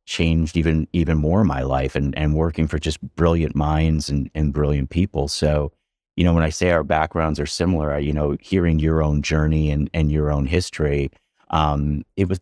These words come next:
it was touching to me. It was meaningful to me because I was like, "Man, a, a lot of what,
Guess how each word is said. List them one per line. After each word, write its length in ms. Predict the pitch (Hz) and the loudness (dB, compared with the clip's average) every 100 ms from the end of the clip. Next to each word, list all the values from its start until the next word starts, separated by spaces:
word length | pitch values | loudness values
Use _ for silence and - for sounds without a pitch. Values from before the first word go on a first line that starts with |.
| _ | _
it 80 | 92 | 0
was 140 | 87 | 0
touching 380 | - 85 - 107 | 0 -2 0 -2
to 100 | - | 0
me. 160 | 76 71 | -2 0
It 40 | |
was 140 | 73 | 0
meaningful 480 | 80 78 98 98 76 | 0 2 0 0 -2
to 140 | 76 80 | -2 -2
me 160 | 78 | 0
because 300 | 76 76 82 | -2 -2 0
I 100 | 76 | 0
was 180 | 76 76 | 0 0
like, 220 | 76 73 | -2 0
"Man, 220 | 85 82 | 0 0
a, 120 | 73 - | 0 0
a 100 | 82 | 0
lot 280 | 73 76 78 | 0 0 -2
of 140 | 82 | -2
what, 300 | 78 78 73 | 0 0 -2